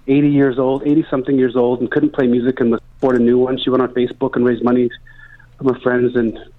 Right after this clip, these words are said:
you know, brought him this new mandolin, and it, it, it, and she realized that it ignited the whole community, the whole village when he played this music, when she brought it to him, and he, you know, started playing, and he had never had such a new, beautiful instrument. Um, that's, that's paying it forward, doing things like that.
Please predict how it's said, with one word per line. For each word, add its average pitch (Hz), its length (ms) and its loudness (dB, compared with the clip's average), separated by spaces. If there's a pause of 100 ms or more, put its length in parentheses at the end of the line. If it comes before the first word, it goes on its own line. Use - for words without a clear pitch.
(100)
you 135 80 -8
know, 120 80 -2
brought 123 240 0
him 127 80 2
this 120 160 -2
new 123 100 2
mandolin, 120 540 0
and 104 160 -2 (420)
it, 120 140 0
it, 139 240 0
it, 135 140 -2
and 120 100 -4
she - 100 -4
realized 127 400 0
that 123 80 -2
it - 160 -4 (240)
ignited 135 460 0
the 135 80 -4
whole 131 160 -2
community, 131 560 -2
the 110 100 -12
whole 127 260 0
village 139 360 0
when 117 140 -4
he 117 100 -10
played 123 320 -4
this 117 160 -10
music, 175 320 -4
when 123 80 -6
she - 100 -6
brought 135 220 -2
it 147 120 -12
to 123 80 -8
him, 107 140 -6 (340)
and 110 80 -8
he, 120 220 -2
you 127 80 -6
know, 117 80 -2
started 120 320 -6
playing, 135 320 -2
and 120 80 2
he 110 160 -2 (280)
had - 100 -6
never 139 180 0
had 135 200 -4
such 131 140 -12
a 117 60 -6
new, 127 240 0
beautiful 127 420 -4
instrument. 131 460 -4
Um, 107 240 -4 (300)
that's, - 220 -6 (260)
that's 147 240 -4
paying 120 200 0
it - 120 -4
forward, 120 240 -2
doing 131 200 -2
things 127 220 -2
like 117 160 -4
that. 120 320 -4